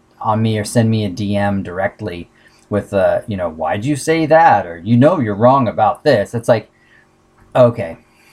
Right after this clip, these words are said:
thanks, buddy. I appreciate it. So, but I did feel like I needed to bring it up, um, uh, as contrast to the two different podcasts that I had done about,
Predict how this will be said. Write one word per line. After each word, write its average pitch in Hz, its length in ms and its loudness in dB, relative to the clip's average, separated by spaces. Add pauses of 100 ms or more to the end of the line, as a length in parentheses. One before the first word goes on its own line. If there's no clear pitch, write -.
(380)
thanks, - 320 0
buddy. 92 420 -8
I 98 100 0
appreciate 95 520 -8
it. - 180 -8 (140)
So, 107 260 0 (420)
but 131 120 2
I 127 80 6
did 123 280 2
feel 120 160 4
like 110 240 4
I 104 60 0
needed 104 380 -4
to 101 520 -4
bring 101 240 -4
it 98 80 -4
up, 95 260 -2 (180)
um, 87 560 -10 (380)
uh, - 220 -16 (380)
as 113 240 -2
contrast 107 760 -2
to 95 520 -4
the 104 160 -6
two 117 180 -6
different 92 460 -6
podcasts - 720 -2
that 87 140 -8
I 90 100 -2
had 90 180 -4
done 92 240 -4
about, 85 380 -6